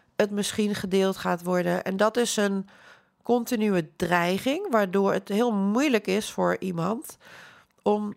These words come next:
dat boek te sluiten. Hè, als je dat vergelijkt met fysiek misbruik, dan, dan er is een keertje een laatste keer. En daarna kan je het verwerkingsproces beginnen of aanvangen.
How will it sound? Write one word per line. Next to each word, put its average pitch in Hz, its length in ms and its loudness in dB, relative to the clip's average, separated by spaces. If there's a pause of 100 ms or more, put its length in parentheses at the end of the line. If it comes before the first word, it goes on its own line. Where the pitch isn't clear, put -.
dat 202 280 -4
boek 226 360 -2
te - 140 -8
sluiten. 175 720 0 (200)
Hè, 233 180 -6
als 208 140 -2
je 196 60 -2
dat 180 140 -2
vergelijkt 196 420 -2
met 190 180 -6
fysiek 240 360 -4
misbruik, 190 540 -2
dan, 185 220 -2 (760)
dan 196 280 -2 (240)
er 196 200 2
is 233 160 0
een 214 100 -4
keertje 196 400 -2
een 180 160 0
laatste 208 500 0
keer. 160 480 0 (1500)
En 190 200 0
daarna 185 380 4
kan 180 280 -2
je 180 380 0
het 180 180 -6
verwerkingsproces 196 960 -4
beginnen 175 640 -4
of - 280 -10 (360)
aanvangen. 180 680 -4